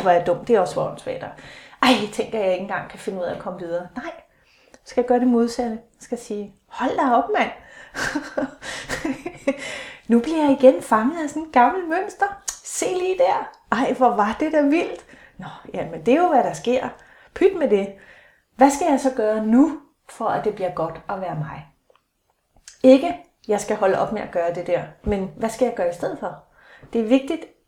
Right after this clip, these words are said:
når vi, når vi skal, når vi skal holde fokus på at få det gode liv, at vi hele tiden kigger på, "Hvor skal jeg hen?"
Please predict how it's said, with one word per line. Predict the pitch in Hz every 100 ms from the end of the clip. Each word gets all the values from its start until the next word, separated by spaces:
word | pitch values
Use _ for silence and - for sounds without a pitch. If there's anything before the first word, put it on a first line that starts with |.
| -
når | 226 220
vi, | 208 208 196 196 190
når | 208 190
vi | 196
skal, | 151 190 175 160 - - 208
når | 196
vi | 190
skal | 208
holde | 196 180 175
fokus | - 277 277 339
på | - 240
at | -
få | 233 220
det | 226
gode | 214 220 233
liv, | 214 220 - - - - _
at | 220 214
vi | 208
hele | 269 320
tiden | 277 233
kigger | 226 247 277
på, | 269 226
"Hvor | 240 196
skal | -
jeg | 220
hen?" | 190